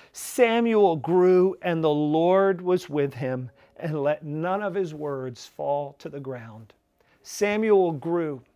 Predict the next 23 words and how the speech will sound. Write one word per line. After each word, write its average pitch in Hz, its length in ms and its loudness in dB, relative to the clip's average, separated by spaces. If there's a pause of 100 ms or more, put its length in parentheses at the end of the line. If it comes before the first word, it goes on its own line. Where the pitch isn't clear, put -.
(320)
He, 214 200 2
he 214 160 0
not 202 220 2
only 202 220 0
grew 180 380 2 (260)
physically, 160 960 -2 (380)
but 196 200 2
he 196 80 2
grew 214 440 0
in 190 200 -6
his 175 300 -2 (420)
understanding 214 840 -2
of 185 100 -4
the 208 80 -4
voice 196 400 -6
of 190 160 -12
God. 196 380 -10
He 180 140 -4
grew 220 480 -2
in 196 120 -4
his 208 260 -4
authority 190 960 -4
as 208 480 -2